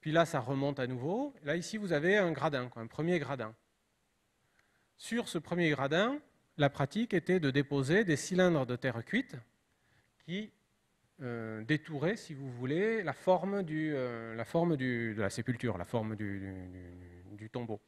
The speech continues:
Et de la même manière, dans la partie sommitale, on déposait. Et, euh, vous remarquez qu'il y a aussi, euh, tout un parement. Ce qui reste du parement, il n'est pas en super bon état, hein, on conviendra, mais il reste quand même des éléments du parement.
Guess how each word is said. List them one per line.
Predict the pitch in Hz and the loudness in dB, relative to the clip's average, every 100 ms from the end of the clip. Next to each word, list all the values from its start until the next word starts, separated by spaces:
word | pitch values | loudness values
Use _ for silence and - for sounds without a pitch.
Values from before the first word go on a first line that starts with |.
| _ - - _ | _ -20 -20 _
Et | 127 | -2
de | |
la | 113 | -2
même | 123 131 | 0 -2
manière, | 123 143 175 | -2 0 -2
dans | 139 | -4
la | 117 | -10
partie | - - | -10 -10
sommitale, | 123 117 117 151 165 | -8 -8 -4 -4 -2
on | 131 | -4
déposait. | 117 - 113 104 _ _ _ _ - _ _ _ _ _ _ _ _ 165 | -8 -10 -16 -20 _ _ _ _ -20 _ _ _ _ _ _ _ _ 8
Et, | 160 156 165 | 10 10 6
euh, | 147 131 123 | 8 10 10
vous | 120 139 | 8 8
remarquez | 135 131 - 220 | 10 10 10 10
qu'il | 214 156 | 10 8
y | |
a | 131 | 8
aussi, | 120 - 196 233 202 | 6 4 4 4 4
euh, | 139 | 2
tout | - 185 | 2 4
un | 156 | 6
parement. | 151 127 131 165 | 8 6 6 4
Ce | 196 147 | 2 -4
qui | - 135 | 0 4
reste | 156 156 | 6 6
du | 131 135 | 4 6
parement, | 127 123 139 175 | 8 10 12 10
il | 131 | 8
n'est | |
pas | 107 131 | 6 4
en | |
super | 120 135 123 113 | 2 -2 -2 0
bon | 113 113 | 2 2
état, | 110 151 | 2 2
hein, | 170 135 151 123 | 2 2 0 0
on | |
conviendra, | 117 110 107 113 131 190 - | -2 -4 0 0 0 -4 -6
mais | 131 | -4
il | 120 | 0
reste | 123 143 - | 2 2 -2
quand | 131 | -2
même | 135 135 | 0 0
des | 120 117 | 0 0
éléments | 120 120 113 | 0 0 -2
du | 110 | -4
parement. | 107 101 113 214 | -4 -4 -2 -2